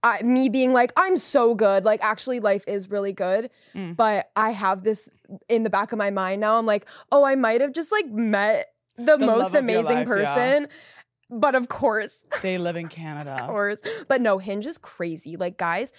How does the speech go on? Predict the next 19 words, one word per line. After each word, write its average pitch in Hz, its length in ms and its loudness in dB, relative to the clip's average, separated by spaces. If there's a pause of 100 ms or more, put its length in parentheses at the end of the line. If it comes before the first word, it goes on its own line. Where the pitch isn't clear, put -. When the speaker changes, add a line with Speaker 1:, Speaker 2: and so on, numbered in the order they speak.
(140)
Speaker 1:
have 226 180 -2
you 415 140 0
gotten 202 320 0
some 208 240 -8
really 180 220 -6
weird 165 340 -8
comments 165 400 -10
on 175 80 -10
your 165 120 -12
profile 165 420 -10
before? 190 420 -10 (280)
Speaker 2:
Um, 226 380 -2
one 185 200 -2
time 392 380 -4
a 311 120 0
guy 196 400 -2
actually 214 560 -6
just 196 300 -12
m-, 175 100 -10